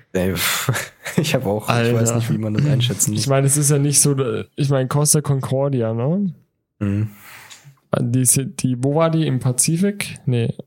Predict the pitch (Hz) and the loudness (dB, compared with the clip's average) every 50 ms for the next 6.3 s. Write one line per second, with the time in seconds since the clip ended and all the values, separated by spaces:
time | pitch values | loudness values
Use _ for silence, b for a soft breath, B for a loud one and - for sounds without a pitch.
0 | _ - 131 120 120 117 113 - - 101 104 107 107 107 107 107 107 104 - - | _ -2 -2 0 0 0 -2 0 0 0 0 2 0 0 0 0 -2 -2 -4 -6
1 | - - - - - - 117 120 107 - - 101 101 107 104 95 92 110 127 127 | -10 -14 -8 -6 -2 0 0 0 0 0 0 0 0 0 -2 -2 -2 0 0 0
2 | 127 127 - 131 127 131 131 127 123 120 110 110 120 120 120 - - - - 123 | 0 0 0 0 0 2 0 0 0 0 0 0 0 0 -2 0 -2 0 0 0
3 | 120 117 107 101 98 98 98 101 101 101 101 135 131 127 127 123 110 131 131 139 | 0 0 0 0 -2 -2 -2 -2 -2 -2 0 0 2 2 0 0 0 0 0 0
4 | 135 139 135 131 123 127 117 120 123 - 147 156 165 160 185 175 175 165 - 143 | 2 2 2 2 0 0 0 0 0 0 2 2 2 2 2 2 2 0 0 0
5 | 147 - 175 165 160 170 175 175 175 147 117 110 104 101 104 139 151 165 165 143 | 0 0 0 0 2 0 2 2 0 0 0 -2 -2 -2 -2 -2 0 0 2 2
6 | 123 120 120 120 135 147 | 2 0 0 0 0 -2